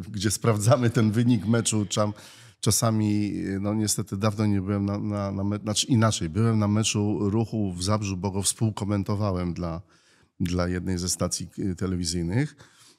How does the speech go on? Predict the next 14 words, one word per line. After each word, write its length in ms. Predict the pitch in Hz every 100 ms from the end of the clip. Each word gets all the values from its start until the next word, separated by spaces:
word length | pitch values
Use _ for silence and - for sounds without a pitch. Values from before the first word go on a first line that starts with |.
| -
Natomiast 840 | 104 104 101 117 110 107 107 107 -
wcześniej 460 | - 104 95 104
nie 160 | 101 98
byłem, 520 | 98 95 95 95 95
y, 420 | - 95 90 92 101
nie 140 | 98
byłem 260 | 87 95 90
dość 180 | 90
długo 260 | 90 98 98
na, 240 | 92 95
na 120 | 107 98
stadionie, 460 | - 101 101 110
ponieważ, 480 | 113 113 117 123 117
no, 160 | 135